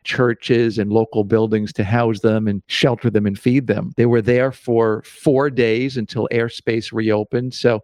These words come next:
it was just an amazing story about what happened that day and the things you really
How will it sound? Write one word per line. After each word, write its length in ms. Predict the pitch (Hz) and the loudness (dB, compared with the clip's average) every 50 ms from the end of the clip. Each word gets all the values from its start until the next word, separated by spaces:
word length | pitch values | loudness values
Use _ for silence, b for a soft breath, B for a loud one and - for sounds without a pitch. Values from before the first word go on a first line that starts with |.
| _ - | _ -4
it 160 | 131 131 131 | -4 -2 0
was 140 | 139 147 - | 0 0 0
just 200 | 240 240 - 185 | -2 -4 -2 -2
an 60 | 160 | 0
amazing 800 | 127 113 113 120 131 151 185 202 220 226 208 170 156 123 113 | 0 0 0 -2 -2 0 0 0 0 0 0 0 -2 -2 -4
story 640 | - - - - 135 127 135 131 113 101 104 - - - _ - | -6 -6 0 2 2 4 4 2 2 0 0 -4 -6 -10 _ -4
about 380 | 123 107 - 123 123 110 107 - _ - | -4 -2 0 0 0 0 -2 -4 _ -8
what 320 | 127 110 101 113 139 - | -4 0 2 2 2 2
happened 520 | - 143 143 139 139 139 - - 127 127 113 | 0 -2 -2 -2 -2 -2 -2 -2 -2 0 0
that 200 | 117 113 113 107 | -2 -2 -2 -2
day 240 | - 135 120 123 120 | 0 0 2 2 2
and 80 | 110 101 | 0 -2
the 80 | 101 | -4
things 320 | - - 131 127 117 - - | -2 -2 -2 -2 -2 -2 0
you 60 | 110 | 0
really 200 | 117 139 147 | 2 2 0